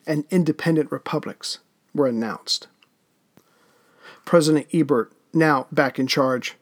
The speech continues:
and back in Berlin, requested a special dispensation to allow German soldiers into the Ruhr to put down this revolt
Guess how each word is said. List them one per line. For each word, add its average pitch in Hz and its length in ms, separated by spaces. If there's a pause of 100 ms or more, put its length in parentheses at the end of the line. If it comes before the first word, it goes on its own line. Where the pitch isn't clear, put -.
and 139 260
back 120 220
in 127 100
Berlin, 131 460 (460)
requested 156 680
a 147 60
special 143 500
dispensation 135 960 (420)
to 175 160
allow 160 260
German 151 320
soldiers 135 540 (160)
into 170 300
the 143 120
Ruhr 135 420 (260)
to 135 260 (260)
put 160 220
down 131 220
this 120 220
revolt 123 440